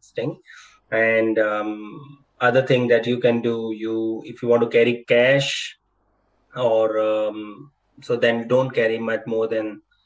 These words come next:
four thousand dollar. That I would say that's m-, more than sufficient. And the best thing always should be that don't bring your family in the first, uh, ninety days R E A part, because, um, it's quite uncertainty, because there is, who knows that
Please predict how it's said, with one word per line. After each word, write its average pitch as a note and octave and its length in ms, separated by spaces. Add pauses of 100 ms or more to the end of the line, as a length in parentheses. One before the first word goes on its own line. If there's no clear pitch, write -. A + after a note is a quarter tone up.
(160)
four A#2 220
thousand G#2+ 380
dollar. G2+ 280 (240)
That G#2 220 (120)
I G#2+ 120
would G#2 160
say F#2 300 (120)
that's A2+ 240
m-, - 140 (160)
more A2 160
than G#2 140
sufficient. - 460 (680)
And D#3 260
the D3+ 60
best F3 280
thing F#3+ 220
always D3 460
should C#3+ 220
be C#3+ 100
that C3+ 220
don't D#3 240
bring D#3 240
your C3 320
family B2 440
in C#3 100
the C3+ 100
first, C3+ 360 (100)
uh, B2 180
ninety A#2 500
days B2+ 400 (140)
R A2+ 200
E A#2 160
A A#2 220
part, A2+ 340 (160)
because, A#2+ 460
um, A2 320 (440)
it's B2 140
quite D3 200
uncertainty, A2 880
because A2 220
there A#2 160
is, A2 220 (160)
who A#2+ 100
knows A#2+ 300
that A2+ 220